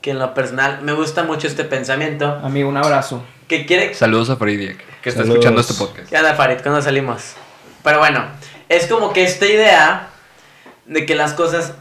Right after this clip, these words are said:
Speaker 1: no pasan por algo, sino que las cosas pasan para algo, sino que son, ocurren por un evento futuro. En nuestro caso, yo considero fueron aprendizajes y horas de vuelo, realmente. Fueron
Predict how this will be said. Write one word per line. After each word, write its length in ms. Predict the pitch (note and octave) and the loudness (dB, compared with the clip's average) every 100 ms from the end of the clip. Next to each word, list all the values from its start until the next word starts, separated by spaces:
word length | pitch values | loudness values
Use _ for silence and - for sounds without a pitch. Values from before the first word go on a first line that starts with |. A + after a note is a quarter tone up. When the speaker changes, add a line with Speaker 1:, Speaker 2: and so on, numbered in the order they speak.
| D#3 | -10
Speaker 1:
no 220 | D3+ D3+ | -6 -2
pasan 400 | E3 E3 D#3 D#3 - _ | -2 -2 -6 -8 -16 _
por 320 | C#3+ B2 - - | -2 -2 -2 -2
algo, 500 | C3+ C3 A2 G2 F2+ _ _ _ _ _ _ | -2 -2 -6 -12 -18 _ _ _ _ _ _
sino 380 | - C#3+ C#3 - | -8 -2 -2 0
que 100 | C#3+ | 0
las 280 | C3+ C3 - | 2 2 0
cosas 420 | E3 E3 F3+ F#3 | -2 0 -2 -6
pasan 500 | - D#3+ E3 E3 - - _ _ - | -2 -2 0 -4 -8 -20 _ _ 2
para 440 | D3+ C#3 C3+ C3+ | 4 6 4 6
algo, 420 | D3+ C#3 G#2 F#2+ - _ _ _ - | 4 0 -4 -8 -14 _ _ _ -20
sino 420 | - D3 C#3+ C#3 | -8 -4 0 0
que 180 | C#3 C#3+ | 0 0
son, 360 | D#3 D#3 E3 - _ _ | 0 -2 -4 -12 _ _
ocurren 680 | D#3 D3 G3 A3 F3 E3+ F3+ | -6 -6 -4 -2 -2 -4 -6
por 140 | D#3+ D3+ | -2 -2
un 120 | D#3 | 0
evento 380 | E3 D#3 D3+ E3 | 0 -2 -2 -4
futuro. 800 | - D#3 C#3+ G#3 D3+ A#2 - - - - - | -4 -6 -2 -2 0 -4 -10 -20 -20 -18 -8
En 120 | D3+ | -2
nuestro 320 | D#3 C#3+ D3+ | -2 -2 0
caso, 260 | E3+ F3 G3 | 2 2 4
yo 180 | F#3 F3+ | 0 2
considero 500 | F#3 - D#3 D3+ C#3+ | -2 0 0 2 2
fueron 540 | D#3+ D#3+ E3+ F3 F3 - - - | 0 2 2 0 -8 -18 -20 0
aprendizajes 1040 | B2+ C3 C#3 C3+ C3 D3+ D3 D#3+ D#3+ - - | 0 0 -4 -4 -4 0 2 2 -2 -4 -10
y 160 | C3 | -4
horas 300 | B2+ C3 C3 | 0 0 0
de 80 | A#2+ | -2
vuelo, 360 | A2 A2 G2+ G2+ | -2 -2 -4 -4
realmente. 600 | B2 C3 B2+ A#2 A2+ A2 | -2 0 -2 -4 -4 -4
Fueron 320 | C#3 D3+ | -2 -2